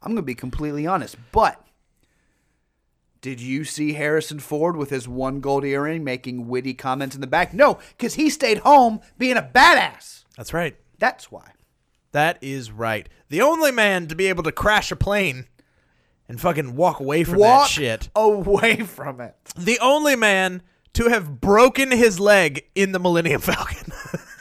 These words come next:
Speaker 1: And walk
Speaker 2: And
Speaker 1: away
Speaker 2: walked
Speaker 1: from
Speaker 2: away
Speaker 1: it.
Speaker 2: from it.
Speaker 1: Fake news.
Speaker 2: Um, so I would like
Speaker 1: The
Speaker 2: to
Speaker 1: only man to die and walk
Speaker 2: Walk away
Speaker 1: away
Speaker 2: from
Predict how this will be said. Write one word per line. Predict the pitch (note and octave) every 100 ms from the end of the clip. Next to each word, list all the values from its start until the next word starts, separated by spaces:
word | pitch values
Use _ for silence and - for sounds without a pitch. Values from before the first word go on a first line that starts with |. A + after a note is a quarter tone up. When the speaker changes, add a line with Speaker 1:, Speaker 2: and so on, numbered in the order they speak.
| -
Speaker 1:
And | G#3+ G#3 F3+
walk | D3+ E3+ F#3+ A3+ B3+
Speaker 2:
And | A#3
Speaker 1:
away | A#3 A3 G#3+ A3
Speaker 2:
walked | - B3+ D4
Speaker 1:
from | - D4 B3+
Speaker 2:
away | A#3+
Speaker 1:
it. | G3
Speaker 2:
from | - G3+ -
it. | - - -
Speaker 1:
Fake | - F3 F3 D#3+
news. | F3+ F#3 F#3 F#3 F3+ F3+ - - _ _ -
Speaker 2:
Um, | F3 G3 G#3+ G#3+ G3 -
so | G#3+ G#3+ G#3+ -
I | G3 B3
would | C4 A3+
like | F#3+ F3 F3
Speaker 1:
The |
Speaker 2:
to | A3
Speaker 1:
only | B3
man | B3 B3+ A#3+
to | -
die | F3 - F3 G3 D3+ B2 A#2 - _ _ _ _
and | E3 F#3 F3 D3
walk | D#3 F#3+ A3 C4 - B3
Speaker 2:
Walk |
away | B3 A#3 G#3+ C4+ C4
Speaker 1:
away | B3+
Speaker 2:
from | A3+